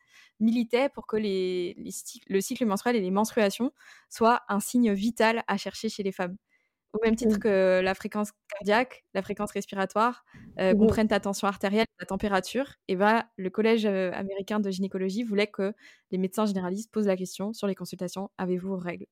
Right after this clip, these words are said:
Speaker 1: Pour voir si c'est un bon, enfin, là, c'est un marqueur de santé hormonale. Du coup, bah, j'appuie ton message, t'as tout compris.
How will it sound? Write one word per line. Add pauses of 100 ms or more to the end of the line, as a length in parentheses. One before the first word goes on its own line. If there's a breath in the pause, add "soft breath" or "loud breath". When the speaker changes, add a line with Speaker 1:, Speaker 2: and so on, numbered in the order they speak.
Speaker 1:
Pour
voir
si
c'est
un
bon,
enfin, (360 soft breath)
là, (140)
c'est
un
marqueur
de
santé
hormonale. (400 soft breath)
Du
coup,
bah,
j'appuie
ton
message, (100)
t'as
tout
compris.